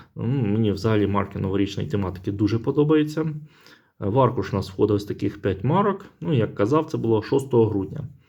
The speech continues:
Номінал М плюс п'ять. Благодійна марка. Так, і останньою маркою двадцять третього року являється ось такий поштовий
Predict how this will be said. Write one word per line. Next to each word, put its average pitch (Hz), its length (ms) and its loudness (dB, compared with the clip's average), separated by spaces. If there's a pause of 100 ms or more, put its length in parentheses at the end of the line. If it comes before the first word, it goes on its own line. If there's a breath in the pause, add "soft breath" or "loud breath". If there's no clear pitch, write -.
(420 soft breath)
Номінал 110 580 2
М 175 380 0
плюс 127 180 0
п'ять. - 360 -8 (100)
Благодійна 104 520 0
марка. 95 500 -6 (800 loud breath)
Так, 131 320 -4 (200)
і 175 220 0 (360)
останньою 101 720 -2
маркою 98 440 -4
двадцять - 460 -4
третього 95 440 0
року 180 400 2 (280)
являється 151 760 -2 (380 loud breath)
ось 175 180 -4
такий 151 500 2 (140)
поштовий 135 760 2